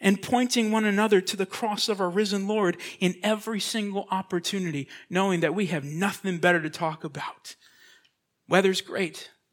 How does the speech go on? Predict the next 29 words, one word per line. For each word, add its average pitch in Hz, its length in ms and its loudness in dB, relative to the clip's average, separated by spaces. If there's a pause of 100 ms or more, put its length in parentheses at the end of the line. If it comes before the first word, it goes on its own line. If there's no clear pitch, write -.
(140)
but 160 100 -8
Jesus 185 360 -2
is - 200 -2
even 190 220 2
better. - 320 2 (1200)
Right? 214 200 4
This 254 220 4
is 202 140 -2
hard 151 600 2 (120)
work. 135 480 -8 (880)
And 151 140 0
I'm 240 160 6
not 240 160 4
standing 214 260 4
up 214 100 4
here 202 120 6
saying, 190 320 2
"I 165 220 4
have 147 320 -2
done 175 240 -4
this 175 200 -6
all 170 300 -4
well." 123 320 -8 (840)
No, 135 120 -6
this 156 240 -4
is 190 160 -6
hard, 156 560 -6 (580)
rigorous, 165 680 -4 (240)
sacrificial, 170 1200 -8